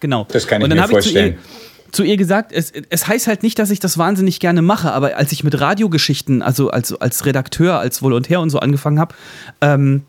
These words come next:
Speaker 1: da, äh, musste ich mir auch immer anhören, wenn ich eine Reportage gemacht hab, bei der Kinder zugegen waren,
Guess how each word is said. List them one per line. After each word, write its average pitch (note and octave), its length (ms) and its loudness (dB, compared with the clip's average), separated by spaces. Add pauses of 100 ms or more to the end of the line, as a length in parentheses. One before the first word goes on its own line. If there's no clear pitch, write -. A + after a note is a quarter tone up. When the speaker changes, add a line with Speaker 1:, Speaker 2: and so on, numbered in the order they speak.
(260)
Speaker 1:
da, D3 140 0
äh, C3 200 -6
musste F3 340 2
ich D3+ 60 -2
mir E3 120 2
auch C3+ 120 0
immer D#3+ 220 -2
anhören, F3+ 320 2
wenn C3+ 100 2
ich G3 100 -4
eine G3+ 100 0
Reportage F3+ 500 -2
gemacht A2+ 340 -6
hab, - 140 -10 (400)
bei C#3 120 0
der E3+ 140 -2
Kinder G#3 400 0
zugegen B2+ 480 -4
waren, A2+ 200 -4